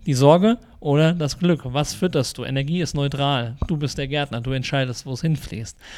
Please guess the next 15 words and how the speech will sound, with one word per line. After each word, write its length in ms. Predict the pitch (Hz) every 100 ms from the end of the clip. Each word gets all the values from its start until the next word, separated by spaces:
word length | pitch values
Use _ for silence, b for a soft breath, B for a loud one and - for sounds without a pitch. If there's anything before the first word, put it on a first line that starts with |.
| B B -
Und 240 | 143 131
dann, 300 | 120 170 202 113 - 170
wenn 200 | 151 131
du 80 |
anfängst 400 | 107 127 156 127
zu 60 | 143
meditieren 440 | 135 135 - 185
und 200 | 185 135
fühlst 540 | - - 170 262 - -
und 60 |
erlaubst 640 | 123 123 110 165 277 - 143
und 80 |
das 160 | 123 -
geschehen 460 | 131 - 139 180 190
lässt, 340 | 254 -